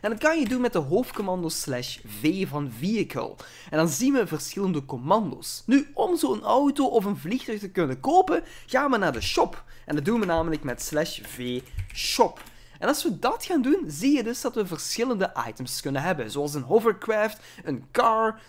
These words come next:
een vliegtuig, we hebben hier een bike, een boot, we hebben hier een helikopter en een tank. Nu, ik ga als eerste naar de tweede, naar de example car. Als we hierop klikken,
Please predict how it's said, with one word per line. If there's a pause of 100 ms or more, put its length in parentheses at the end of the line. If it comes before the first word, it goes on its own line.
een
vliegtuig,
we
hebben
hier
een
bike, (260)
een
boot,
we
hebben
hier
een
helikopter (120)
en
een
tank. (340)
Nu,
ik
ga
als
eerste
naar
de
tweede,
naar
de
example (100)
car.
Als
we
hierop
klikken,